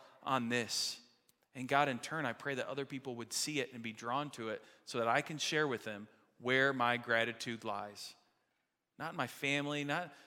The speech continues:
not in any of these other things. My gratitude is cemented in Jesus Christ, Him crucified for me in my place. That's where it is. And then trust that God will work through that. Well, let's bow together.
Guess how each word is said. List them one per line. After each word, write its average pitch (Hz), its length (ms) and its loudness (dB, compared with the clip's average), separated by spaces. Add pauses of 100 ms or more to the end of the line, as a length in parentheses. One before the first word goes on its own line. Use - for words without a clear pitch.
not 185 160 4
in 180 60 -2
any 180 160 2
of 165 60 -2
these 160 120 -2
other 160 120 4
things. 151 220 -4
My 151 180 4
gratitude 135 540 2
is 120 100 -2
cemented 120 480 -4
in 110 180 -10
Jesus 120 440 -6
Christ, - 480 -8 (340)
Him 147 240 -2
crucified 113 680 -4 (260)
for 113 160 -8
me 107 240 -8 (280)
in 113 120 -10
my 107 160 -8
place. - 480 -14 (440)
That's 127 240 2
where 113 180 -2
it 107 80 -8
is. - 320 -16 (1000)
And 120 100 -8
then 113 80 -4
trust 117 300 0
that - 120 -8
God 110 200 -2
will 104 120 -10
work 104 240 -12
through 101 140 -16
that. 101 240 -14 (460)
Well, 160 60 6
let's 170 120 4
bow 127 140 6
together. 113 320 0